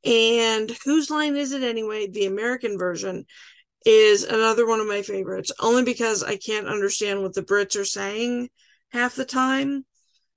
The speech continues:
But with the Americans, with Drew Carey or with, um, ah, shit, I just forgot her name. The lady who replaced Drew Carey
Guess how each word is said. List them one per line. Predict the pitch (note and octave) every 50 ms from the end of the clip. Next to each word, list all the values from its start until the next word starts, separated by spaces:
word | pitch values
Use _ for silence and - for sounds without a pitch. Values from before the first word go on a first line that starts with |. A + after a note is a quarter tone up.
| _ _ _
But | - A3+ A3 G#3+ - -
with | G#3 G3+ G#3
the | A3 A3 G#3+
Americans, | G#3+ A3 A3 A3+ A#3 A#3 B3+ B3 A3+ G#3+
with | F#3+ F#3+ F#3+ -
Drew | - F#3 F3+ F3+
Carey | - - B3+ B3+ B3+ C4 C4 B3+
or | - - G#3 G3+ G3 F#3+
with, | F#3 F#3+ G3 G3 G3 G3 F#3+ - - -
um, | - G3 G3 F#3+ F#3+ F#3+ F3+ F3+ F3 F3 E3+ F3+ G3 G#3+ _ _ _ _ _ _ _ _ _ _ _ _ _ _ _ _ _ _ _ _ _ _ _ _ _ _ _ _ - _ _ _ _ _
ah, | - G#3+ G#3+ G#3 G#3 G3 F#3 F#3 - - - -
shit, | - - - - - - G3+ F#3
I | F#3+ F#3 F3+
just | F3+ F#3 F#3 -
forgot | - G3+ F#3 G3 F#3+ F#3+ F#3
her | F#3+ F#3+ F#3
name. | F3+ E3+ E3+ D#3+ - - - - -
The | - C4
lady | C#4 E4 F#4 F#4 F4+ D#4
who | D#4+ E4+ E4
replaced | D4+ - E4 E4 E4 D#4+ - - -
Drew | - F#3+ F3+ F3
Carey | - - F#3+ F3 - - F#3 - - - -